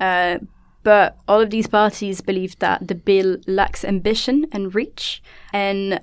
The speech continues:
actually, there's a, there's a point in the, in the bill that could qualify renewable energy installations as imperative reasons for overriding public concerns.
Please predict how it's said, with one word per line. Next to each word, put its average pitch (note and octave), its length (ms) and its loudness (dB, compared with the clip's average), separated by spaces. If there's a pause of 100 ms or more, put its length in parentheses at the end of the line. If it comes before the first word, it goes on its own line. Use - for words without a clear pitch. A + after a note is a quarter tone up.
actually, G#3+ 320 -4
there's G3 200 -2
a, G3 140 4
there's G3+ 180 -2
a G3+ 40 -4
point A3 240 0
in G3+ 120 0
the, F3+ 120 -4 (180)
in G3 160 -2
the F3+ 60 -4
bill F3+ 480 0 (580)
that F3+ 360 4 (440)
could A3 220 2
qualify G#3+ 600 4
renewable G#3 480 2
energy A3+ 320 2
installations A3+ 840 0
as G#3 280 -4
imperative G#3+ 720 0
reasons A3 400 0
for G3 400 0 (100)
overriding G3 560 2
public G3+ 340 -4
concerns. G#3+ 720 -2